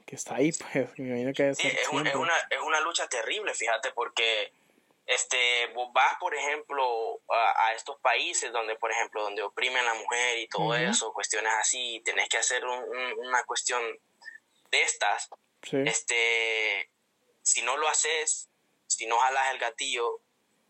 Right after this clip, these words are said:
Speaker 2: te van a matar a vos.
Speaker 1: Sí.
Speaker 2: No vas a llegar a tu casa, no vas a llegar a ver a tu familia.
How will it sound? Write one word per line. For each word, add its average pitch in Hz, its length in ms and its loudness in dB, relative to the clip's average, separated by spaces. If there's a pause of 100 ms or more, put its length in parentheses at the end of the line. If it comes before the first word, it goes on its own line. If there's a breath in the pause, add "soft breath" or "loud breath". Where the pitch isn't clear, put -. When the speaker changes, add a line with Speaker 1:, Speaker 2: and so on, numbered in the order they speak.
(840)
Speaker 2:
te 131 60 2
van 135 100 4
a 147 40 2
matar 147 260 2
a 113 80 4
vos. 135 400 -2 (120)
Speaker 1:
Sí. - 180 2
Speaker 2:
No 131 160 2
vas 131 120 4
a 123 40 2
llegar 123 240 2
a 113 60 -4
tu 117 120 -12
casa, 151 400 2
no 120 120 0
vas 120 140 4
a - 20 0
llegar 117 280 4
a 113 140 4
ver 117 180 4
a 110 140 2
tu 113 100 -16
familia. 113 500 0